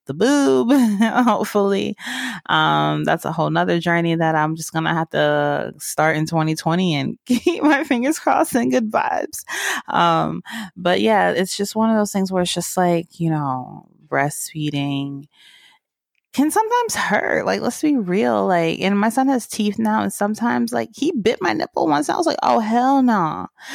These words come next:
And smoking weed helps. Of course, he's not running around biting my titty. <laughs> Like,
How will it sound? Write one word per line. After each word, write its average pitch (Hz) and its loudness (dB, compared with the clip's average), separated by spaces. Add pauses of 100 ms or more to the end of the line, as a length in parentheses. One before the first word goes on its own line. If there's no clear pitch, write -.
(260)
And 196 0
smoking 202 2
weed 160 0
helps. - -10 (140)
Of 202 0
course, 262 0
he's 269 2
not 226 2
running 180 2
around 151 0
biting 139 -2
my 143 -2
titty. 127 -4 (160)
<laughs> 208 -8
Like, 220 2